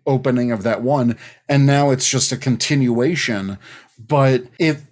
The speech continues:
explores so much of the Phantom Ranger. And I, I think it's, that's pretty cool. But yeah,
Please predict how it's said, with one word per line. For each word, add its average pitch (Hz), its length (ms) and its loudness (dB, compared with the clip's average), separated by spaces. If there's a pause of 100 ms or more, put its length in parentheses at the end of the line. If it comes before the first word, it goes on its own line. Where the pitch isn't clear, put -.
(180)
explores 156 760 0
so 147 320 2
much 135 320 0
of 127 80 -2
the 113 80 -2
Phantom 123 440 -2
Ranger. 98 460 -6
And 104 400 -8 (420)
I, 131 280 -2
I 139 40 4
think 147 200 2
it's, 117 160 -4
that's 127 240 -2
pretty 113 220 -8
cool. 92 340 -8 (320)
But 175 200 2
yeah, 117 380 -2